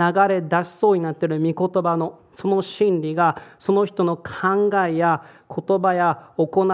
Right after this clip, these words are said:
いといったすべての部分に浸透して、その人を支配するようになっていくと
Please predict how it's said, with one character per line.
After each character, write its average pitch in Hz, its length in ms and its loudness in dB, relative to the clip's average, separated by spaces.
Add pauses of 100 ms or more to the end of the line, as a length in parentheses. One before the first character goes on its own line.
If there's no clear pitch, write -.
(100)
い 180 60 -4
と 185 120 2
い 180 60 2
っ 180 40 -8
た 180 180 -4
す - 340 -6
べ 226 120 2
て 208 120 0
の 190 120 0
部 190 120 0
分 180 200 0
に 165 100 -2
浸 170 300 -2
透 165 240 -2
し - 140 -14
て、 170 160 0
そ 175 140 -4
の 180 120 0
人 170 280 -4
を 147 80 -4
支 - 180 -4
配 165 240 -2
す - 160 -10
る 156 80 -4
よ 160 120 -2
う - 20 -4
に 147 100 -6
な 160 180 -2
っ 160 140 -10
て 147 160 -4
い 143 80 -8
く 180 160 -4
と 156 220 -4